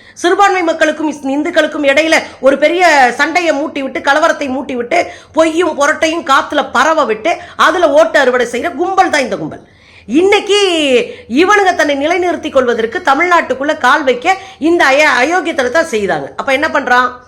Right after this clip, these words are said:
கருப்பு நாள் பேரணின்னு அனௌன்ஸ் பண்றான். பாட்ஷா அவர்களை இறுதி ஊர்வலத்தை ஆயிரக்கணக்கான பேர் போய் கலந்துகிட்டது இவங்களுக்கு கருப்பு நாளாம். அப்படி பார்த்தா மோடி, நீங்களாம் ஆட்சியில இருக்கிற எங்களுக்கு கருப்பு வருஷம் ஐயா, பன்னெண்டு கருப்பு வருஷம் முடிஞ்சு போச்சு.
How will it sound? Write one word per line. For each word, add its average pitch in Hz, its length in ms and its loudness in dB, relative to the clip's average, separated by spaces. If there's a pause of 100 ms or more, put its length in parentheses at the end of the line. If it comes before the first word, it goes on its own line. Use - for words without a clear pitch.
(200)
கருப்பு 381 340 2
நாள் 311 200 2
பேரணின்னு 262 500 0
அனௌன்ஸ் 190 440 -4
பண்றான். 143 260 -12 (580)
பாட்ஷா 277 360 2
அவர்களை 285 720 0 (200)
இறுதி 330 320 -2
ஊர்வலத்தை 294 640 -2 (220)
ஆயிரக்கணக்கான 277 840 0
பேர் 311 240 -4
போய் 262 140 0
கலந்துகிட்டது 254 540 -2
இவங்களுக்கு 311 200 -4
கருப்பு 254 300 0
நாளாம். 208 280 -2 (480)
அப்படி 220 300 -2
பார்த்தா 302 460 2
மோடி, 311 560 2
நீங்களாம் 302 480 2
ஆட்சியில 311 380 0
இருக்கிற 311 420 2 (100)
எங்களுக்கு 277 420 2
கருப்பு 403 380 2
வருஷம் 269 300 2
ஐயா, 180 380 -2 (560)
பன்னெண்டு 370 380 2
கருப்பு 330 320 0
வருஷம் 349 300 2
முடிஞ்சு 311 240 -4
போச்சு. 285 560 -2